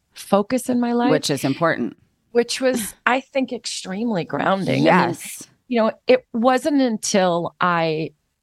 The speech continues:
Speaker 1: you know, you talk about having agency or having your
Speaker 2: Yeah.
Speaker 1: own voice. And I mean, I'm ashamed to say, but a lot of it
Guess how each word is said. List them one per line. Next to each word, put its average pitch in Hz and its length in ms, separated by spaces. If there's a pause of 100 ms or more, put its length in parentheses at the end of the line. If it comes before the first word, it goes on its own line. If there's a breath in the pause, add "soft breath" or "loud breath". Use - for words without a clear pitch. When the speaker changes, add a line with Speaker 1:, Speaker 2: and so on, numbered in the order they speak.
(140)
Speaker 1:
you 202 120
know, 156 100
you 151 100
talk 190 320
about 151 280
having 156 580 (300)
agency 165 560
or - 80
having 165 360
your 151 120
Speaker 2:
Yeah. 82 100
Speaker 1:
own 165 580 (280 loud breath)
voice. 208 500 (160)
And 185 420 (840 soft breath)
I 190 60
mean, 185 200 (400)
I'm 175 340 (300)
ashamed 185 580
to 180 80
say, 151 340
but 165 200
a 156 60
lot 165 340
of 175 140
it 156 160